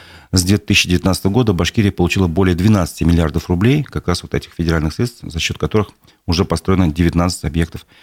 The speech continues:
инфраструктуры. Я еще раз напомню, что у нас на канале в Ютубе идет голосование. А, «Аспекты Башкортостана». Открываете канал в Ютубе, и там опрос,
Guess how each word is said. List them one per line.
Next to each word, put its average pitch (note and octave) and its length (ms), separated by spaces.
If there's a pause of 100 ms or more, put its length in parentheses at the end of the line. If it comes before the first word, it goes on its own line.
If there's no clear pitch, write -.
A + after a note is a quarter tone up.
(380)
инфраструктуры. G2 960 (180)
Я A2 320
еще G#2 240
раз F2+ 160
напомню, F#2+ 400
что - 180
у F#2 40
нас F#2 260
на F2+ 200
канале F2+ 360
в D#2 60
Ютубе E2+ 480
идет D#2+ 320
голосование. F#2+ 800 (760)
А, F2 540 (160)
«Аспекты F#2 680
Башкортостана». F2 640
Открываете E2 480
канал E2 240
в E2 60
Ютубе, A#2+ 400
и - 20
там A#2 300
опрос, G2 440